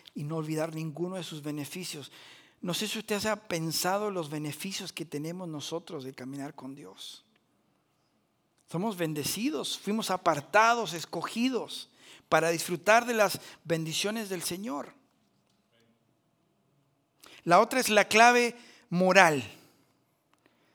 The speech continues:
Romanos dos, catorce, quince dice, "Porque cuando los gentiles que no tienen la ley cumplen por instinto los dictados de la ley, ellos no teniendo la ley son una ley para sí mismos." O sea, pues, lo que les conviene.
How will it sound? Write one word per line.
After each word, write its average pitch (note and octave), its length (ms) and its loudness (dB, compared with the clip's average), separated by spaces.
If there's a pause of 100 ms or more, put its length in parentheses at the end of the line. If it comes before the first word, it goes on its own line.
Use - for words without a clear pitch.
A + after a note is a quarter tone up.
(760)
Romanos G3 440 6
dos, G#3+ 180 2
catorce, G#3 420 2
quince G#3 280 0
dice, G3 180 2
"Porque F#3 300 -2
cuando G3 260 4
los F#3+ 180 0
gentiles F#3+ 840 6
que F#3 120 2
no F3+ 140 0
tienen A#3 340 0
la B3+ 100 4
ley F#3+ 240 4
cumplen A3+ 440 0
por G3 180 0
instinto A#3+ 600 0
los F#3+ 140 -2
dictados A3 500 2
de A#3+ 80 -2
la B3 100 2
ley, G3+ 320 0 (320)
ellos B3 440 8
no C4+ 240 6
teniendo F#3+ 440 0
la E3+ 140 6
ley F3 200 4
son F#3+ 240 -4
una G3 220 -2
ley F3 160 -4
para D#3+ 300 -4
sí F#3+ 100 -6
mismos." - 580 -4 (560)
O - 40 -20
sea, C3+ 140 -10
pues, B2 160 -16 (280)
lo B2 180 -18
que - 80 -14
les A#2 160 -14
conviene. F3+ 560 -10